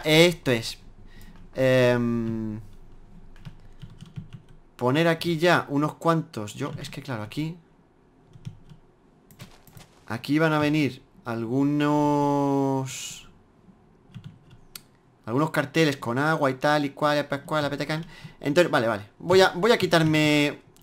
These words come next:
Voy a cerrar esto, tío. Voy a llenar esto de lava y voy a cerrarlo. Vamos a ver, venga, vamos. Que si no, vamos a estar aquí hasta, hasta mañana.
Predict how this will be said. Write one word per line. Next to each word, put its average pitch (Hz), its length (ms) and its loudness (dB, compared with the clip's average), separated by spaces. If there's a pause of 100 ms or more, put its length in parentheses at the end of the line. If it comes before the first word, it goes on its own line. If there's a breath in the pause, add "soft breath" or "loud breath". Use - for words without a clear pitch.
(480 soft breath)
Voy 143 100 0
a 135 40 -4
cerrar 123 240 -2
esto, 113 200 -8
tío. 113 180 -2 (220 loud breath)
Voy 143 120 4
a 165 40 10
llenar 165 160 6
esto 147 180 0
de 139 100 6
lava 170 480 4
y 131 340 4
voy 131 80 4
a 123 60 4
cerrarlo. 117 360 -2
Vamos 127 200 0
a 120 40 -8
ver, 120 80 -6
venga, 117 160 -4
vamos. 101 400 -6
Que 131 100 -12
si 135 120 0
no, 180 280 2 (580)
vamos - 140 -12
a - 20 -12
estar 120 160 -8
aquí 135 340 -6
hasta, 107 380 -8
hasta 123 280 -12
mañana. 110 380 -8